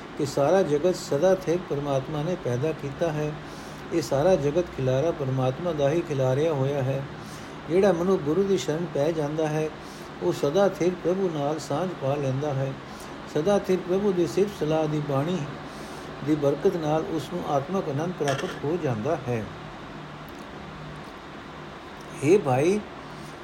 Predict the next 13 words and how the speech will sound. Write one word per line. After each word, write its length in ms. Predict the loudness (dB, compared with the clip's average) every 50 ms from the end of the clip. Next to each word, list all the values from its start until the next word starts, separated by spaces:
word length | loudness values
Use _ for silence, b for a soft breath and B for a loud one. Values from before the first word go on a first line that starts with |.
| -8 -4
ਗੁਰੂ 220 | 0 0 2 2 4
ਦੇ 140 | 6 6
ਸਨਮੁਖ 440 | 6 4 2 -2 0 0 -2 0 0
ਰਹਿਣ 240 | 2 2 2 2 2
ਵਾਲਾ 280 | 2 2 2 2 2 0
ਮਨੁੱਖ 280 | 0 0 0 -2 -2 -2 -2 2
ਪ੍ਰਭੂ 260 | 2 4 6 6 6
ਦੀ 240 | 6 8 6 6 4 2 -6 B B B B B -4 0
ਬਖਸ਼ਿਸ਼ 460 | 2 2 2 2 0 0 0 0 0
ਨਾਲ 240 | 0 2 2 2 2
ਸਿਰਜਣਹਾਰ 680 | 0 0 0 0 2 0 0 0 0 0 0 0 0
ਪ੍ਰਭੂ 360 | 0 0 0 0 0 0 -2 -2
ਨਾਲ 240 | -2 -2 -2 -4